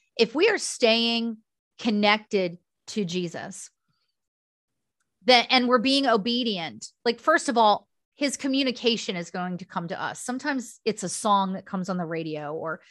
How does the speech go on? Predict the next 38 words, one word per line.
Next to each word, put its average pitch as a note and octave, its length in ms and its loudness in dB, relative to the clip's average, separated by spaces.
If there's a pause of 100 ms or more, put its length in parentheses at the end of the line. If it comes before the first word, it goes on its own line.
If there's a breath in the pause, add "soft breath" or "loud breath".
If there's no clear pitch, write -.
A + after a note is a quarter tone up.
(140 soft breath)
someone A#3 380 -2
says G3 280 0
something F#3+ 320 -4
to - 100 -12
you F3 100 -6
and E3 80 -8
you're F3 100 -4
like, E3+ 320 -2
"Ooh, D#4 180 6
I G3 120 8
was B3+ 160 2
just A3 180 -4
praying A#3 280 2
about F3+ 240 2
that." F3 180 2
And F3 100 -10
that's, F#3+ 320 -2
like, F#3+ 200 -2
an F#3+ 80 -4
affirming F#3 480 -2
message, E3+ 400 -6
right? F3 260 -4
These A#3 180 -2
are D4 60 -4
the C4 80 -2
ways G3+ 300 -2
that F3+ 100 -4
he E3 80 -8
speaks F#3 420 -12
to - 140 -14
us. - 180 -16 (800 soft breath)
So C#4 300 6
if D#4 240 0
we F#4 160 2
are A3+ 640 6
abiding, F#3+ 680 4
enmeshed G3 520 -2
with, D#3 260 -2